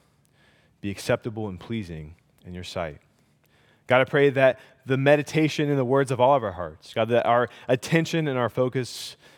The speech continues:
in this moment would be solely on you. God, as you craft this picture and this image of your servant in our hearts and our minds, God, I pray that we would behold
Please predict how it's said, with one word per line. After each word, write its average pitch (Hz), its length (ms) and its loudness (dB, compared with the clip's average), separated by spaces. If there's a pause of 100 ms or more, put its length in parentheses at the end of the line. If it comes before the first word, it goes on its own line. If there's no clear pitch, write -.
(100)
in 110 140 -6
this 131 220 -2
moment 117 400 -4
would 95 160 -12
be 101 120 -8
solely 123 640 -2 (580)
on 101 200 -8
you. 87 260 -10 (1300)
God, 117 160 2
as 120 140 -2
you 120 100 -2 (160)
craft 147 600 2
this 131 180 -8
picture - 400 -4
and 123 80 -2
this 107 140 -10
image 127 500 -6 (260)
of 104 340 -4
your 117 300 -4
servant 113 500 -6 (320)
in 101 80 -6
our 95 60 -6
hearts 110 260 -4
and 107 60 -8
our 101 80 -8
minds, 92 280 -8
God, 90 200 -2
I 85 40 -4
pray 104 260 -8
that 82 140 -6
we 113 360 -4 (240)
would 98 100 -10
behold 120 580 -2